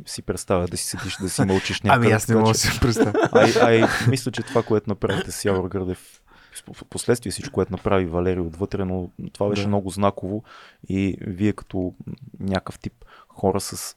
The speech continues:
Speaker 1: много сериозни позиции в изкуството и обществени, дадохте много силен контекст на това как-,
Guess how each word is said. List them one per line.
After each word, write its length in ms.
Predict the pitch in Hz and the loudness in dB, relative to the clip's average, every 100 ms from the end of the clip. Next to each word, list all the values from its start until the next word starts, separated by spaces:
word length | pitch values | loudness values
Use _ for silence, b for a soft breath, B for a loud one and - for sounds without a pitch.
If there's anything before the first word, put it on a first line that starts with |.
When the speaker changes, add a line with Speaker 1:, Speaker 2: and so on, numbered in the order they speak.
| _ | _
Speaker 1:
много 260 | 95 101 101 | -6 -4 -4
сериозни 440 | - 98 101 101 92 | -6 -6 -4 -6 -8
позиции 520 | - 92 101 - 95 | -8 -6 -6 -6 -6
в 120 | 92 - | -8 -8
изкуството 600 | - - - - - 95 | -12 -10 -10 -8 -8 -8
и 260 | - 117 113 - | -8 -8 -8 -8
обществени, 760 | 107 - 104 101 - 98 107 B B B _ | -10 -2 -2 -2 -4 -6 -6 B B B _
дадохте 560 | 90 98 101 98 - 95 95 92 90 90 92 - - | -2 0 0 -2 -4 0 2 0 -2 -6 -10 -12 -12
много 160 | 104 | -8
силен 260 | - 98 92 | -6 -4 -4
контекст 480 | - 98 - 95 - | -4 -4 -4 -6 -8
на 60 | |
това 160 | - 92 | -8 -8
как-, 120 | - | -10